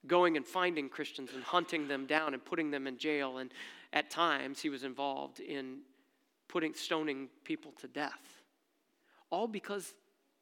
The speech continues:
they believed that Jesus was the Messiah. And then Jesus showed up in his life. And everything changed.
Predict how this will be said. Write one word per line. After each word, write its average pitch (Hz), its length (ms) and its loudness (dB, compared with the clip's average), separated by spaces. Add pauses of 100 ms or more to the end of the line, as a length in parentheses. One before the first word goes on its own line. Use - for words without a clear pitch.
(920)
they 160 120 0
believed 156 680 -6
that 143 140 -6
Jesus 151 440 -6
was 135 180 -10
the 139 80 -10
Messiah. 127 360 -10 (1900)
And 208 80 10
then 330 160 12
Jesus 320 360 12
showed 190 300 6
up 180 220 8
in 185 60 -2
his 190 180 -2
life. - 460 -2 (3250)
And 143 120 -6 (100)
everything 175 460 0
changed. - 640 -10